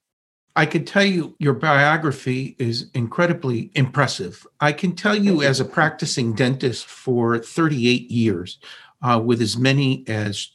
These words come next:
Speaker 1: twenty-four, twenty-five different dental practices. I've sold to a couple of managed service organizations, venture capitals. I've been solo, I've been large. I've had as many as two hundred employees, as few as twelve.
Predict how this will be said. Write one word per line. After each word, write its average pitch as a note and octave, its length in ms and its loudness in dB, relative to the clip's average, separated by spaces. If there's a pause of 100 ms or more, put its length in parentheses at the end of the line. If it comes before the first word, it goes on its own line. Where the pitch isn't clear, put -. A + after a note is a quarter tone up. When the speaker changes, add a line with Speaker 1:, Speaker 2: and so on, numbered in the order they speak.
(420)
Speaker 1:
twenty-four, C3+ 1040 0
twenty-five A#2 720 -2
different A2+ 300 -2
dental A#2 240 0
practices. A2 840 -4 (380)
I've A2 160 0
sold A#2+ 380 0
to A#2+ 120 0
a G#2+ 80 -2
couple B2+ 400 -2
of A2 140 -2
managed A#2 420 0
service C#3 380 0
organizations, A#2+ 800 -2
venture A2+ 320 -6
capitals. B2 640 -4 (460)
I've A2+ 280 0
been G2+ 220 -2
solo, B2+ 500 2
I've G#2+ 140 -2
been G#2 160 -6
large. A#2 500 2
I've G#2+ 160 -10
had A2+ 140 -4
as G#2+ 160 -4
many A#2+ 220 0
as G2+ 120 -8
two D#3+ 180 -4
hundred C3 280 2
employees, A#2 640 -2 (320)
as G#2+ 140 -2
few B2+ 300 0
as G#2 120 -6
twelve. B2 560 2